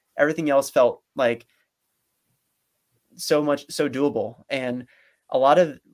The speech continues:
my success was that, uh, we kinda had this great synergy between me and the crew. I wanted to do well for the crew, for them,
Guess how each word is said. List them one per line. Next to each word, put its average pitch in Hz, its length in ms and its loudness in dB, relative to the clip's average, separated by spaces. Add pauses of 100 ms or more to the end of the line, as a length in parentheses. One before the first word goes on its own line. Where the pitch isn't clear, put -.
(140)
my 139 220 0
success 131 440 -2
was 127 120 -14
that, 123 260 -2 (340)
uh, 117 300 0
we 123 80 -14
kinda 160 200 -6
had 156 160 -2
this 123 140 -12
great 127 300 -8
synergy 131 420 -8
between 123 280 -8
me 127 80 -4
and 120 100 -4
the 117 40 -8
crew. 117 460 -6 (120)
I 135 140 0
wanted 147 260 -2
to 135 80 -12
do 143 180 -2
well 139 180 6
for 143 120 -8
the 143 100 -2
crew, 147 480 -4 (680)
for 143 160 -4
them, 151 400 0